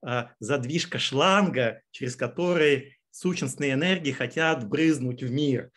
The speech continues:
Да, и важно уметь открывать эту задвижку этого шланга. Мне кажется, Демчок в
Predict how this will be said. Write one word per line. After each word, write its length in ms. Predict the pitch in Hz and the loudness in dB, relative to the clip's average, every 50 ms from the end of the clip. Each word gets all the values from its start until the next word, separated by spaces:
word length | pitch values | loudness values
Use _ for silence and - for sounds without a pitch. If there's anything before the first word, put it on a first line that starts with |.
| - - _ - | -20 -20 _ -6
Да, 120 | 160 180 | -4 -2
и 140 | 175 131 131 | -2 0 0
важно 420 | 123 151 180 190 175 151 147 143 131 | 0 2 2 0 0 0 -2 -4 -4
уметь 340 | 127 123 131 156 160 160 | -4 -2 -2 -2 -4 -4
открывать 460 | - - - 139 123 123 135 135 131 123 | -6 -8 -4 -2 0 2 0 0 -2 -4
эту 80 | 107 | -8
задвижку 580 | 107 104 123 120 117 120 131 131 - - 107 104 | -4 -2 0 0 0 0 0 0 -2 -2 -4 -4
этого 200 | 101 104 104 107 | -4 -2 -4 -4
шланга. 420 | - - 123 117 113 107 92 - - - - - - - | -4 -4 -4 -2 -2 -4 -6 -10 -12 -14 -20 -20 -10 -8
Мне 100 | 123 123 | -6 -4
кажется, 560 | 139 151 151 151 - - - 131 123 117 - - _ _ - | -2 -2 -2 -4 -4 -4 0 0 0 0 -2 -8 _ _ -4
Демчок 480 | 135 127 120 - - 180 185 196 196 - | -2 -2 -2 -2 0 0 0 0 0 -2
в 120 | 127 - | -4 -6